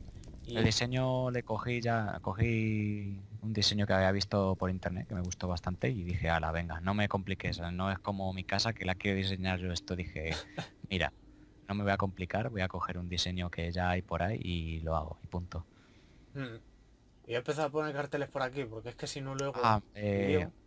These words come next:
Speaker 2: iba a decir, a ver, ¿sabes lo, lo bueno de que coloques el cartel ahí es que se ve desde aquí? Pero iba a decir, <laughs> "Pa' que no quede así",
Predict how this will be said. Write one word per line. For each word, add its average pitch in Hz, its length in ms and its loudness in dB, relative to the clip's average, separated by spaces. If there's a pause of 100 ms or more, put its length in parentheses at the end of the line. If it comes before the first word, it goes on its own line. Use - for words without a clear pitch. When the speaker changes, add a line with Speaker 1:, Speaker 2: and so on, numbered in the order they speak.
(500)
Speaker 2:
iba 110 160 2
a - 20 8
decir, 107 400 4
a 95 80 0
ver, 107 280 -4
¿sabes 120 280 -2
lo, - 160 -6
lo 95 180 -4
bueno 135 300 -2
de 143 320 0 (260)
que 113 160 -4
coloques 120 320 0
el 120 100 -4
cartel 117 360 -2
ahí 123 120 2
es 113 100 -2
que 120 100 2
se 98 160 0
ve 101 120 -2
desde 104 200 -2
aquí? 95 240 -2 (480)
Pero 104 140 4
iba 101 100 6
a - 20 6
decir, 98 320 4
<laughs> - 480 -4
"Pa' 104 140 2
que 95 100 2
no 123 120 4
quede 135 200 2
así", 123 400 6